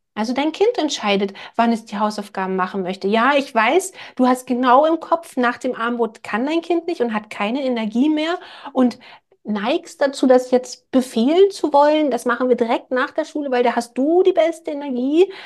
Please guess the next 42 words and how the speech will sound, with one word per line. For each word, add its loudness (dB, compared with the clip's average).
Ähm, 0
da -4
habe 2
ich -4
hundert 4
Prozent -8
der -2
Verantwortung. -6
Das -8
machst -6
du -6
nicht, -2
wenn -4
dein -2
Kind -4
entscheidet, 0
„Du 2
Mama, -2
heute 2
will -2
ich -8
das -10
mal -4
nach -2
dem -10
Abendbrot 0
ausprobieren“, -2
dann -4
macht -2
es -4
das -2
und -2
wir 2
können 0
es -8
ja -4
immer 0
noch -2
am -6
nächsten -4
Tag, -4
äh, 0